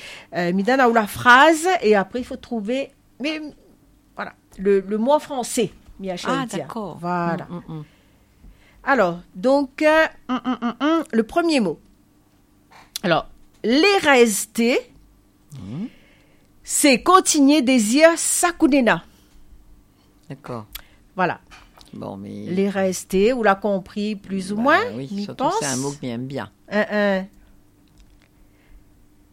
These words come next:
Speaker 1: Euh, ah non, c'est, c'est soixante-quatre, pardon. Excuse-moi, pardon. Bon, on a inversé les, mais il n'est pas grave. Voilà, les restés, oui. Alors,
Speaker 2: Le
Speaker 1: comment
Speaker 2: bonheur.
Speaker 1: traduire les, voilà, le bonheur.
Speaker 2: Voilà.
Speaker 1: Bien sûr, le bonheur.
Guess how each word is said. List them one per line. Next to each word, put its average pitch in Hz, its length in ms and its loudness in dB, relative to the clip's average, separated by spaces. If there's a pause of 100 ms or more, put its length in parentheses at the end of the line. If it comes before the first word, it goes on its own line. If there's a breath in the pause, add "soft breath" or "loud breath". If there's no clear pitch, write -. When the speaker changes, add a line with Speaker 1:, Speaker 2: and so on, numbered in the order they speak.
(160)
Speaker 1:
Euh, 165 720 -12 (1040)
ah 320 100 -2
non, 370 100 -6
c'est, - 140 -8
c'est 170 640 -8
soixante-quatre, 180 640 -6
pardon. 160 220 -12
Excuse-moi, 214 460 -10
pardon. 196 420 -8 (120)
Bon, 175 120 -16 (100)
on 175 60 -14
a 180 100 -8
inversé 180 420 -10
les, 175 260 -10 (200 loud breath)
mais 196 80 -4
il - 0 -
n'est 180 60 0
pas 151 140 -4
grave. 277 360 6
Voilà, 202 320 4
les 214 140 6
restés, 196 440 0
oui. 262 240 0
Alors, 196 380 0
Speaker 2:
Le - 80 -6 (160)
Speaker 1:
comment 220 160 0
Speaker 2:
bonheur. 202 160 2
Speaker 1:
traduire 214 240 2
les, 208 120 -2
voilà, 185 280 6
le 170 120 -4
bonheur. 180 440 0
Speaker 2:
Voilà. 110 340 -10
Speaker 1:
Bien 202 200 6
sûr, 190 260 2
le 180 120 2
bonheur. 175 420 2